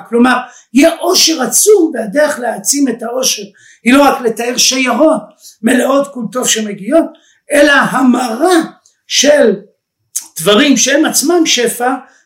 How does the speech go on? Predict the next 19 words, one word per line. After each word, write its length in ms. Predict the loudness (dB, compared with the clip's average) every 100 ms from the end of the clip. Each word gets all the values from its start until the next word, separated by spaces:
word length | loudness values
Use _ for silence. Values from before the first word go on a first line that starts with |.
| _
בדברים 720 | -2 0 0 2 2 0 -4 _ _ _
טובים 340 | 0 2 4 2
עוד 140 | 0
יותר. 300 | -4 -2 -6 -6 -14 _ -2
אולי 260 | 2 4
זה 200 | 4 2
הפירוש 440 | 0 -2 -2 -2 -4
לפסוק 480 | -4 -2 -2 -4 -2
ה', 240 | -2 0
"אז 160 | -4 -6
תהי 240 | -8 -6
ונהר 260 | -4 -4 -6
טוף 160 | -12 -12
אחד 240 | -2 -2 -2 -14 -20 _
ואחריו 260 | -2 0 0
לברך, 380 | -2 -2 -4 -4
כי 100 | -4
יהפך 540 | -2 -2 0 -2 -2
עלייך 560 | 0 2 2 0 -4